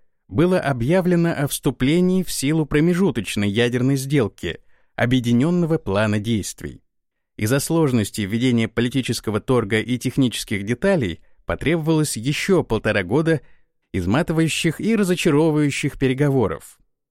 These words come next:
Государственный секретарь Джон Керри возглавлял их с американской стороны. Министр энергетики Эрнесто Маниза – изучавшего физику в Массачусетском технологическом институте,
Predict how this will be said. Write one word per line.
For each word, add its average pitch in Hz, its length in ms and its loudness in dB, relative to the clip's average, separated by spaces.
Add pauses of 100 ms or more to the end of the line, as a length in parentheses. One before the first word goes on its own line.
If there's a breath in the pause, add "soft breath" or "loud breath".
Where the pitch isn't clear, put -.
(140)
Государственный 143 800 2
секретарь 143 520 0
Джон 120 360 2
Керри 196 400 0
возглавлял 139 640 0
их 170 100 -4
с - 80 -4
американской 165 680 0
стороны. 101 540 0 (400)
Министр 151 560 2
энергетики 147 640 0
Эрнесто 135 640 0
Маниза – 123 600 2 (240)
изучавшего 139 720 0
физику 127 540 0
в 101 60 -2
Массачусетском 127 960 0
технологическом 131 960 0
институте, 104 640 -2